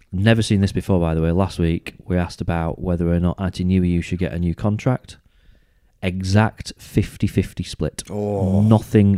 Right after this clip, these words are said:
Speaker 1: between it. So, um, I don't know what we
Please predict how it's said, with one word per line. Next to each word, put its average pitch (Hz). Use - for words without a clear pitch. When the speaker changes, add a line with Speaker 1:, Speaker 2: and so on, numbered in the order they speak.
Speaker 1:
between 90
it. -
So, 92
um, 90
I 95
don't 98
know 92
what 95
we 95